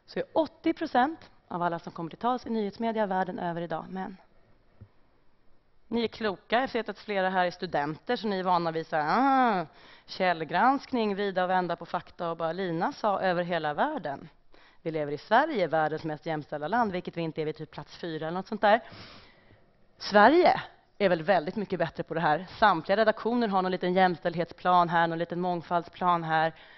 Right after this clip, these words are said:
Och det finns länder i världen där kvinnor inte ens får köra bil eller gå utanför dörren, där de garanterat inte är med i T V. Så att de här siffrorna lär ju Sverige vara med och väga upp, kanske nästan åt andra hållet.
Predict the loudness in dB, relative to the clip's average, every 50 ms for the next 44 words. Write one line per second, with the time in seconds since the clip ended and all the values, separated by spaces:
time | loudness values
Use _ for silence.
0 | -20 -20 -20 -14 _ 0 2 2 4 4 0 0 2 4 4 4 4 0 0 4
1 | 4 4 4 4 0 -4 -4 -4 -4 -2 -2 -4 -2 -2 -2 -2 -2 -4 -8 -10
2 | -6 -2 0 2 2 2 0 -2 -4 -2 -2 -2 -2 -2 -6 -4 -6 -6 -6 -6
3 | -6 -2 0 2 2 6 6 6 6 6 4 -6 -18 -20 -16 -6 -2 -2 0 2
4 | 0 0 -2 0 0 0 0 0 0 -2 -4 -4 -2 -4 -4 -4 -4 -6 -4 -2
5 | 0 0 0 0 0 -2 0 -2 -2 -2 -4 -4 -2 -2 -4 -2 -4 -8 -8 -6
6 | -2 0 0 0 0 -4 -16 -20 -20 -2 2 4 4 4 2 -2 0 4 6 8
7 | 8 8 6 4 4 6 6 4 4 2 2 2 2 2 2 2 2 -2 -4 -4
8 | -8 -4 2 2 2 2 2 0 0 0 0 -4 -8 -2 2 2 2 4 2 2
9 | 2 2 2 2 0 -2 -2 -4 -14 -20